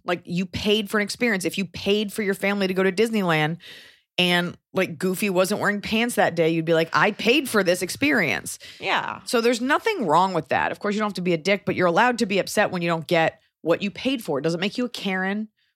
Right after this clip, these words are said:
Speaker 1: or a Kevin. <laughs>
Speaker 2: Right. I like things being more accessible, but that doesn't mean that top tier options have to be done away with. But
Speaker 1: Correct.
Speaker 2: why can't there be more tiers to things?
Speaker 1: There could
Speaker 2: That's
Speaker 1: be more.
Speaker 2: great.
Speaker 1: And by the
Speaker 2: Yeah.
Speaker 1: way,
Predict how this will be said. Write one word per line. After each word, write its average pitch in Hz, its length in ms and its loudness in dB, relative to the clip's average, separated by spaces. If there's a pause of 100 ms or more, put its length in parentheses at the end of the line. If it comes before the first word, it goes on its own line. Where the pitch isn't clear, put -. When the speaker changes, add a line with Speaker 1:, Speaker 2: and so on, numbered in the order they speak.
Speaker 1:
or 180 80 0
a 175 40 -2
Kevin. 180 560 -2
<laughs> - 40 -10 (260)
Speaker 2:
Right. 302 400 2
I 285 240 4
like 277 320 2 (100)
things 247 320 -2
being 226 320 -6
more 208 280 0
accessible, 208 540 -2
but 190 140 -2
that 185 140 0
doesn't 190 260 -2
mean 185 240 -4
that 175 220 -2
top 185 260 0
tier 190 160 -2
options 175 360 -2
have 165 180 -2
to 185 80 -6
be 170 120 -6
done 160 220 -2
away 156 300 0
with. 208 260 2
But - 60 -4
Speaker 1:
Correct. 208 220 4
Speaker 2:
why 202 180 4
can't 208 300 -4
there 185 160 0
be 185 160 -4
more 170 260 -6
tiers 170 460 -8
to 170 100 -6
things? 147 440 -4
Speaker 1:
There 277 80 2
could - 120 2
Speaker 2:
That's 480 40 4
Speaker 1:
be 440 60 2
more. 277 100 4
Speaker 2:
great. 120 300 -2
Speaker 1:
And 202 120 2
by 285 120 6
the 302 80 2
Speaker 2:
Yeah. 233 40 4
Speaker 1:
way, 285 220 2